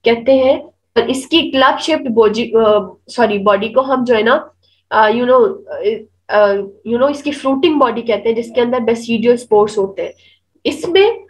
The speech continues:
यानी Basidiomycota में और Ascomycota में क्या चीज similar है कि उसके अंदर जो फ्रूटिंग बॉडी है उसका नाम है एस्कस।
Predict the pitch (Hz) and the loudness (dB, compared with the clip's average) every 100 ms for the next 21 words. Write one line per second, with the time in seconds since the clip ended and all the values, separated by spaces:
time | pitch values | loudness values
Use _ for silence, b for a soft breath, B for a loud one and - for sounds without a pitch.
0 | 233 226 240 233 - 254 240 320 302 302 | -2 -2 0 -2 -2 -4 -2 2 2 2
1 | 277 269 285 294 285 277 - 294 277 285 | -2 0 0 2 2 2 -2 0 0 2
2 | 269 269 269 269 254 262 269 269 277 262 | 0 2 -2 0 0 0 -6 -6 -6 -2
3 | 262 254 277 277 269 262 269 294 277 277 | 0 2 2 0 -6 -6 -8 -4 0 0
4 | 285 285 247 233 277 269 240 247 254 - | 0 -6 -8 -6 -2 -2 -2 -2 -4 -2
5 | 262 233 240 247 214 208 - 196 - | -4 -2 -2 -2 -4 -6 -4 -6 -6